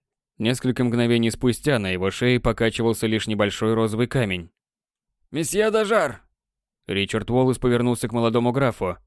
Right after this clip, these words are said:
"Вы не смогли доказать превосходство своей силы, своего мужества и воли. Посему вам, как слабому, надлежит проявить смирение. Вы знаете пожелание месье Кро. Он ждёт". Арно Дажар отпихнул своих слуг,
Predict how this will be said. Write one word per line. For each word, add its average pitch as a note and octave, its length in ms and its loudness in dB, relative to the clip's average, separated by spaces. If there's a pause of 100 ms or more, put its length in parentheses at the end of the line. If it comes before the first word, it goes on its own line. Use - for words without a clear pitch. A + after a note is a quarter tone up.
(500)
"Вы F3+ 180 -2
не G#3+ 120 0
смогли G#3 380 2
доказать C#3 460 -2
превосходство D#3 600 -2
своей D#3 320 0
силы, C3 520 -2
своего F3+ 420 0
мужества F#3 500 -2
и F3+ 200 0
воли. A#2+ 420 -2 (420)
Посему G3 440 0
вам, F3 260 0
как E3 180 -2
слабому, E3 440 0
надлежит D3 460 -2
проявить D#3 380 -2
смирение. D3+ 600 -4 (420)
Вы F3+ 200 0
знаете E3 440 0
пожелание C#3 500 -2
месье C3+ 340 -2
Кро. A#2+ 260 -6 (320)
Он F#3+ 200 0
ждёт". D3 400 -4 (1400)
Арно G2+ 340 0
Дажар A2 320 2
отпихнул A#2+ 440 -2
своих A#2+ 280 0
слуг, - 380 -2